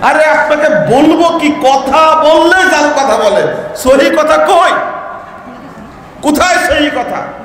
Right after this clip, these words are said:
এক মুরব্বী বলছে যে, "লা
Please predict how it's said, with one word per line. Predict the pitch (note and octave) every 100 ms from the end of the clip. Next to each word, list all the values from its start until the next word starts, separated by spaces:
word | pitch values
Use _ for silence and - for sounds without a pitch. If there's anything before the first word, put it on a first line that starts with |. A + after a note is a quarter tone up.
| - - - - - - - - - - - - - - -
এক | B3 B3 D4
মুরব্বী | C#4+ C#4+ C#4+ C#4+
বলছে | C#4 C#4+ - B3 F#3+ - - - - - - - - - - - - - - -
যে, | F3+
"লা | G3+ B3+